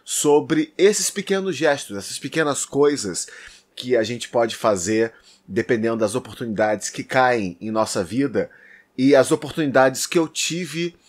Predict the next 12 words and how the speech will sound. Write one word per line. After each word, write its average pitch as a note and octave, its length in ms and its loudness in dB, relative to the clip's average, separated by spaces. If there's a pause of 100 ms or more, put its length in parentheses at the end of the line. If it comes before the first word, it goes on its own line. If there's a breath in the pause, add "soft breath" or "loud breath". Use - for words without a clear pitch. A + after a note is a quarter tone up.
(220 soft breath)
graças B2 640 4
ao A#2 100 4
canal G#2+ 260 -2
Caps - 260 -4
Lock B2+ 460 2 (920)
de A2 180 -4
poder A#2+ 300 2
fazer, A#2+ 760 4 (460 loud breath)
ah, A#2 260 4
essas A#2+ 240 -2
pequenas C#3+ 480 0
coisas A#2+ 680 2